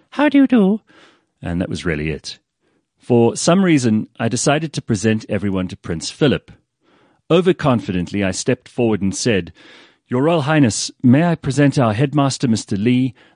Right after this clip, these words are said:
our head boy, Conrad, and our head girl, Tracy." A wry smile and the opportunity for a dressing down flashed across the face of the old prince.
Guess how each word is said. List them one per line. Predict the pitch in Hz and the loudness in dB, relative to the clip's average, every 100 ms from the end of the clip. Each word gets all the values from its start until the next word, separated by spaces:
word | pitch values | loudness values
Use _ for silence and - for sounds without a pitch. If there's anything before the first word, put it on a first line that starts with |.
| - | -6
our | 92 | -4
head | 139 131 | -2 -2
boy, | 127 120 | -2 -2
Conrad, | - 131 127 123 | 0 0 2 2
and | 107 | 0
our | 92 90 | -2 -4
head | 139 123 | -4 -2
girl, | 127 120 | 0 0
Tracy." | 117 - 117 - 82 76 _ _ _ _ _ _ _ _ _ _ - _ _ _ _ _ | -2 -2 -2 -2 -8 -14 _ _ _ _ _ _ _ _ _ _ -20 _ _ _ _ _
A | 120 | 0
wry | 113 135 160 | 2 2 0
smile | - - 135 117 82 80 - | -4 -2 0 0 -2 -6 -8
and | 98 | -8
the | 98 104 | -4 -2
opportunity | 104 - 120 107 98 | -4 -4 -2 -2 -2
for | 90 101 | -4 -4
a | 82 | -2
dressing | 110 107 107 98 | -2 -2 -2 -2
down | 101 90 80 82 | 0 -2 -2 -8
flashed | - 98 90 - | -4 -4 -4 -8
across | - 98 85 | -6 -6 -6
the | 95 | -10
face | - 95 - | -6 -6 -6
of | 87 | -8
the | 90 | -6
old | 85 80 - | -6 -6 -6
prince. | 90 76 - - | -6 -6 -10 -14